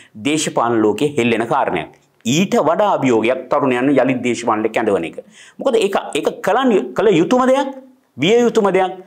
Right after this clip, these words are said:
තරුණයෝ මේකෙන් පිටමන් කරන්න හොඳ නැහැ. මොකද පහුගිය කාලේ බොහෝ තරුණයන් හිටියේ දැන් ඇති වෙලා.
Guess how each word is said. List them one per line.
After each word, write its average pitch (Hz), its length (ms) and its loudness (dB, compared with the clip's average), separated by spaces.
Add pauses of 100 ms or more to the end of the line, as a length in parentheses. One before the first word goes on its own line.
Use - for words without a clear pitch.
(220)
තරුණයෝ 214 460 2
මේකෙන් 185 320 2
පිටමන් 156 360 0
කරන්න 143 240 0
හොඳ 139 160 0
නැහැ. 131 140 0
මොකද 254 180 -2
පහුගිය 196 360 2
කාලේ 226 360 2 (360)
බොහෝ 143 360 2
තරුණයන් 180 500 2
හිටියේ 151 440 2 (300)
දැන් 151 280 2
ඇති 127 200 -2
වෙලා. 85 240 -2